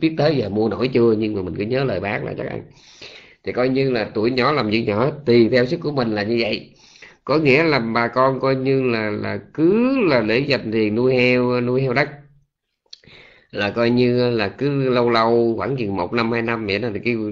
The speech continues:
cái, qua Miến Điện đó, hoặc gửi người nào mình tin á, cúng cho mình một cái giếng, quay phim chụp hình luôn, à, để cái tên, đó, công bằng tôn nữ gì đó, à, để ngay cái chỗ cái giếng đó, mọi người cứ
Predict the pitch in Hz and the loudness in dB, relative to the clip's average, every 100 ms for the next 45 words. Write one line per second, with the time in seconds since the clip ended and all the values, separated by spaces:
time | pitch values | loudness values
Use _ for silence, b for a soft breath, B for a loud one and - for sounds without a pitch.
0 | 107 127 123 120 117 110 113 113 139 131 | -4 -4 -2 -2 -2 -2 -2 0 2 2
1 | 90 107 123 135 - 92 90 98 147 131 | 2 2 0 -2 -6 -6 -2 0 0 0
2 | 110 95 92 90 92 120 120 131 - b | 0 0 -2 -4 -2 0 0 -4 -10 b
3 | b b b - 127 190 165 110 87 98 | b b b -6 -4 0 0 0 0 0
4 | 127 131 147 139 117 117 131 123 101 - | 0 0 0 0 0 2 2 2 0 -4
5 | 104 92 101 120 104 - 95 101 85 98 | -6 -2 2 2 2 -4 -8 -4 -2 -2
6 | 135 123 120 107 95 98 101 117 117 113 | 0 0 2 0 -6 -8 -8 -8 -8 -8
7 | 113 110 92 92 95 104 104 90 107 139 | -6 -6 -6 -8 -6 -6 -4 -4 -4 -6
8 | - - - B B B B B _ - | -8 -10 -12 B B B B B _ -8
9 | 92 92 110 135 156 - - 82 95 98 | -4 0 0 0 -2 -8 -14 -12 -10 -12
10 | - - - 67 85 117 120 110 110 110 | -16 -20 -12 -8 -4 -2 0 0 0 0
11 | 113 90 107 117 127 135 131 131 - 87 | -2 -2 0 2 2 0 -2 -6 -6 -4
12 | 85 101 123 113 | -4 -2 -2 -2